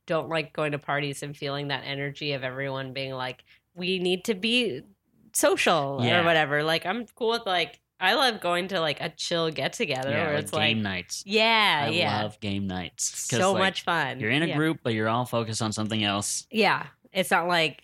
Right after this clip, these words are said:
Speaker 1: getting trapped in a corner with somebody that's like, "It's good to see you. I can't sit here and talk to you for three hours."
Speaker 2: Yeah, like,
Speaker 1: Yeah,
Speaker 2: there's a
Speaker 1: about
Speaker 2: task.
Speaker 1: nothing. Yeah.
Speaker 2: Like, it's not just like, "Okay, I'm done talking to you now. I have to find another thing to go do." It's just like
Speaker 1: Mm-hmm.
Speaker 2: everyone's doing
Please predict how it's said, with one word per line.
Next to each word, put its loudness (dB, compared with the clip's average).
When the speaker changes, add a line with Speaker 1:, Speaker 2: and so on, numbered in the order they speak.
Speaker 1:
getting 0
trapped -2
in -8
a -6
corner -4
with -2
somebody -2
that's -6
like, -4
"It's -8
good 2
to -2
see 0
you. 4
I 4
can't 0
sit -2
here 2
and -4
talk -2
to -8
you -4
for -4
three -2
hours." 0
Speaker 2:
Yeah, 2
like, 0
Speaker 1:
Yeah, 2
Speaker 2:
there's -2
a 0
Speaker 1:
about 4
Speaker 2:
task. 0
Speaker 1:
nothing. -4
Yeah. -2
Speaker 2:
Like, -4
it's -4
not 0
just -6
like, 0
"Okay, -2
I'm 0
done -2
talking -2
to -2
you 0
now. 0
I -2
have -6
to -12
find -4
another -4
thing -2
to -2
go -2
do." 0
It's -8
just 0
like -2
Speaker 1:
Mm-hmm. -8
Speaker 2:
everyone's 2
doing 0